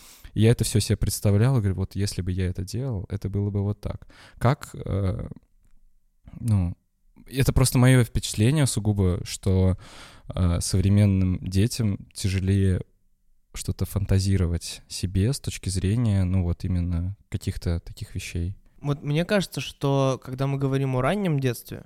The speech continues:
Speaker 2: типа лет до семи, может, чуть побольше, с-, в этом нет проблем, потому что, ну, там просто не вмещается так много, типа, всего разнообразного. То есть, э,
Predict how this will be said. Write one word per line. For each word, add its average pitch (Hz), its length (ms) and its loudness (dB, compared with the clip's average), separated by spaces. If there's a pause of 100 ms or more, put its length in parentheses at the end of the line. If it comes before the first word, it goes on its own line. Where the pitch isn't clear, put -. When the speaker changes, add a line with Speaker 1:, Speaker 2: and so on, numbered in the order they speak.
(300)
Speaker 2:
типа 139 240 -4
лет 127 300 -4 (240)
до 127 260 -6
семи, 127 460 -4 (440)
может, 131 340 -2
чуть - 180 -12
побольше, 123 560 -4 (720)
с-, 135 80 -6
в 139 80 0
этом 151 220 2
нет 156 160 2
проблем, 147 460 0
потому 139 360 -2
что, 123 800 -2
ну, 139 280 0
там 131 200 -2
просто 147 320 0
не 139 180 2
вмещается 139 720 0
так - 260 -6
много, 123 880 0
типа, - 180 -10
всего 123 300 -2
разнообразного. 117 880 -4 (340)
То 135 80 0
есть, - 280 -4
э, 117 680 -4